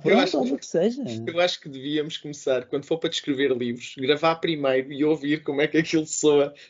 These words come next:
Speaker 1: antes de virmos
Speaker 2: Sim.
Speaker 1: para o programa debitar.
Speaker 2: Sim, pá, o que não quer dizer nada, porque, quer dizer,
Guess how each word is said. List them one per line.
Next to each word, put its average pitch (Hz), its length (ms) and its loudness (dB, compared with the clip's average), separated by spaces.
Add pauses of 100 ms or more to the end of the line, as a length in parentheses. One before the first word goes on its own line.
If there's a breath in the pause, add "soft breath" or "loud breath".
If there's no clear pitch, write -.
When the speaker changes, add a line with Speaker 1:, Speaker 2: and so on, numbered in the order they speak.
(100)
Speaker 1:
antes 147 280 0
de 143 60 -6
virmos 202 260 4
Speaker 2:
Sim. - 0 -
Speaker 1:
para 151 160 8
o 151 60 -6
programa 143 680 0
debitar. 139 640 2 (480 soft breath)
Speaker 2:
Sim, 359 580 -4
pá, 131 140 -2
o 113 60 -2
que 151 80 -6
não 151 140 0
quer 156 200 4
dizer 214 280 2
nada, 170 380 0
porque, 113 260 -6
quer 123 160 2
dizer, 110 400 2